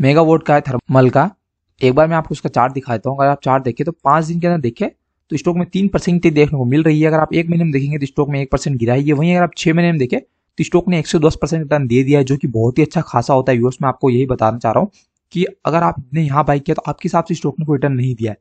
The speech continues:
पर छह महीने का रिटर्न देखे तो बहुत अच्छा रिटर्न मिल चुका है। एक साल में देखें तो पचपन परसेंट का रिटर्न दे चुका है। वहीं अगर आप पाँच साल में देखेंगे तो स्टॉक ने एक अच्छा खासा हाई बनाया था एट पॉइंट एटी फ़ाइव का, और वहाँ से स्टॉक अभी तक गिरता ही जा रहा है और बहुत सारे व्यूअर्स इसमें फंस चुके हैं, बार बार फंस रहे हैं,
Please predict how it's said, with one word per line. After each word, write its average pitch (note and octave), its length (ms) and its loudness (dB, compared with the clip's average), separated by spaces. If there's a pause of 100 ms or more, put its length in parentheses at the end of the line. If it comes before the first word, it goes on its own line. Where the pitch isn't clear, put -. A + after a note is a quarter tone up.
(400)
पर C#3+ 100 0
छह D#3+ 240 0
महीने E3 180 2
का D#3+ 40 2
रिटर्न D3+ 220 0
देखे C#3+ 180 -2
तो D#3 100 -2
बहुत B2 240 0
अच्छा C#3 220 -2
रिटर्न A#2 640 -2
मिल C3 180 2
चुका E3+ 240 0
है। E3+ 140 -4 (480)
एक D#3+ 140 -2
साल F3+ 140 2
में F3 100 -2
देखें E3+ 160 -2
तो E3+ 80 -2
पचपन F3 360 0
परसेंट E3 240 -4
का D3+ 60 2
रिटर्न C3+ 240 0
दे A#2 160 0
चुका - 240 -2
है। C#3 60 4
वहीं D#3 160 0
अगर D#3 100 -2
आप D3+ 180 -4
पाँच D3 200 2
साल D3+ 140 0
में D3 100 -2
देखेंगे B2+ 240 -6
तो - 520 -10
स्टॉक F3 200 -4
ने F3+ 60 0
एक E3+ 40 0
अच्छा D#3 180 -4
खासा E3 160 -4
हाई D3+ 120 2
बनाया D3 180 -2
था G3 160 -4 (320)
एट D#3 200 -4
पॉइंट D#3+ 200 0
एटी D#3+ 120 -2
फ़ाइव C#3 300 0
का, F3+ 80 -2 (420)
और B2+ 100 -2
वहाँ C3+ 200 4
से E3+ 120 0
स्टॉक E3 240 -2
अभी C#3+ 100 -2
तक C#3+ 120 0
गिरता A#2+ 240 -6
ही D3+ 60 2
जा D3+ 160 0
रहा D#3 100 2
है D#3 60 2
और B2+ 100 -6
बहुत C3 200 -4
सारे D#3+ 180 -2
व्यूअर्स C3+ 260 -2
इसमें C3 180 -6
फंस C3+ 260 -4
चुके - 220 -8
हैं, C#3+ 100 -2
बार A#2 200 0
बार D#3 140 -2
फंस - 240 -4
रहे D3 120 -4
हैं, G3+ 80 -10